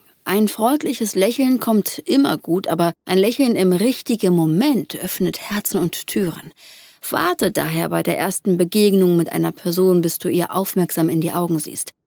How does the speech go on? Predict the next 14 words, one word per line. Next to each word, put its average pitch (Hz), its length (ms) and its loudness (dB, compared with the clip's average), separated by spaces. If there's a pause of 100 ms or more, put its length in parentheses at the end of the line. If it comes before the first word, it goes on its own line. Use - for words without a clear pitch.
(180)
Wenn 214 120 4
du 220 100 4
erst 190 360 -2 (120)
jetzt - 500 -4
breit 190 400 0
und - 200 -8
herzlich - 540 -4
lächelst, 233 640 -4
wirkt 208 360 -4
das 220 200 -4
umso 196 440 -2 (100)
wärmer 175 580 0
und 147 160 -8
ehrlicher. 175 540 -6